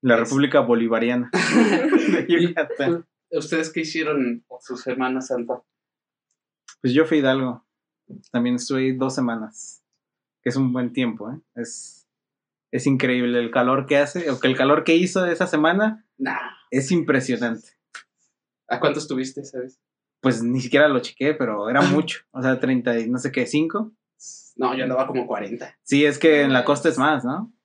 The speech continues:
Speaker 2: No es costa,
Speaker 1: No, bueno, pero en
Speaker 2: pero
Speaker 1: esos
Speaker 2: sí.
Speaker 1: estados costeros, vaya.
Speaker 2: Sí, pero estaba chido porque era calor seco, no era calor de costa, de húmedo, que se
Speaker 1: Ujú.
Speaker 2: te pega así la ropa.
Speaker 1: <laughs>
Speaker 2: Sí, no, eso está feo. Pero este estaba, estaba chido, estaba fresquito.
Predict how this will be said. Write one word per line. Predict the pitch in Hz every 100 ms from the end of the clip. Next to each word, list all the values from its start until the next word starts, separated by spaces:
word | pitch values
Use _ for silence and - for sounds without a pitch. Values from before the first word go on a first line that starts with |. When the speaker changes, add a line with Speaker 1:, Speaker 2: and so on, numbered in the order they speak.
| 170
Speaker 2:
No | 185 196 208
es | 220 -
costa, | 214 262 262
Speaker 1:
No, | 180 -
bueno, | 202 233 156
pero | 156
en | 147
Speaker 2:
pero | 156
Speaker 1:
esos | 180 165
Speaker 2:
sí. |
Speaker 1:
estados | 151 143 147 135 -
costeros, | 127 - 131 110
vaya. | 113 104 113
Speaker 2:
Sí, | - 123 -
pero | 165
estaba | 165 202 220 226
chido | 233 220 -
porque | 156 160
era | 170 170
calor | 135 143
seco, | - 170 - 127 _
no | 127 139
era | 156
calor | 151 127 123 127 -
de | 127
costa, | - 135 - 151 147
de | 113
húmedo, | 127 139 139 185 226
que | 135
se | 151
Speaker 1:
Ujú. |
Speaker 2:
te | 135
pega | 135 131 131
así | -
la | 135 127
ropa. | 127 123 - -
Speaker 1:
<laughs> | - 302 - 262 196
Speaker 2:
Sí, | 185 185 190
no, | 196
eso | 196 214 214
está | 220 196
feo. | 196 185 180 - - - -
Pero | - 147 151
este | 160
estaba, | 185 185 170
estaba | 160 165 170
chido, | 170 160
estaba | 156 156
fresquito. | 147 - _ 127